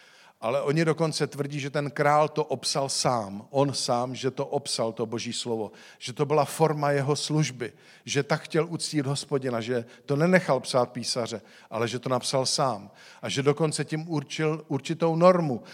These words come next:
a že ti králové po něm, kteří byli milí v Božích očích a činili, co je Boží vůle, že to přijali jako normu a že i oni sami to opisovali. Nevím, jestli to není pohádka, nevím, jestli je to vůbec reálný,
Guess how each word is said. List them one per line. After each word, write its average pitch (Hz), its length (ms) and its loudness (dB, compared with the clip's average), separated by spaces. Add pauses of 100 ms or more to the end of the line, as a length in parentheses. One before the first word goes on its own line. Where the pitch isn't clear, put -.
(160)
a 107 100 -6
že 135 200 2
ti 156 240 0
králové 147 680 4
po 151 180 -2
něm, 151 240 0
kteří 139 400 -2
byli 139 440 0 (160)
milí 170 380 8
v - 80 -4
Božích 135 440 2
očích 170 400 0
a 123 80 2
činili, 143 460 0
co 139 180 -2
je 135 180 4
Boží 127 400 -4
vůle, 143 360 2 (340)
že 127 540 4
to 139 120 0
přijali 151 340 2
jako 143 200 2
normu 151 360 0
a 120 60 2
že 156 120 -2
i 170 160 -4
oni 156 280 2
sami 175 340 4
to 151 160 0
opisovali. 120 580 0 (280)
Nevím, 139 280 4
jestli 135 240 2
to 135 100 -2
není 127 240 0
pohádka, 123 560 0
nevím, 127 320 0
jestli 131 200 0
je 123 60 4
to 131 120 0
vůbec 120 340 -4
reálný, 120 560 0